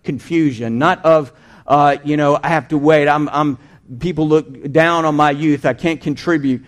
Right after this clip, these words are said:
No, listen, this is a decade of you growing in wisdom, stature, and in favor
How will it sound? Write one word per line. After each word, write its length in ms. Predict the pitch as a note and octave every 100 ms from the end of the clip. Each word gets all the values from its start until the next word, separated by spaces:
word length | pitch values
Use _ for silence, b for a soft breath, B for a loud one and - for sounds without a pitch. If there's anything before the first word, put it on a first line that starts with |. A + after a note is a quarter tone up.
| B
No, 160 | B2+ D#3+
listen, 400 | D3 F3 C#3+ A#2+
this 220 | D#3+ -
is 180 | D#3+ C3+ B B
a 80 | C3+
decade 920 | A2 D#3+ E3+ - D3 A#2+ A2 G2+ - b b b
of 200 | B2 G#2
you 260 | C3+ D3
growing 360 | A#2 C3+ C#3+ B2+
in 120 | A2+
wisdom, 400 | B2+ C3+ A2 G#2
stature, 460 | F#2+ B2+ B2 B2 G#2
and 120 | F#2
in 80 | G2
favor 560 | - B2+ A#2+ F#2+ E2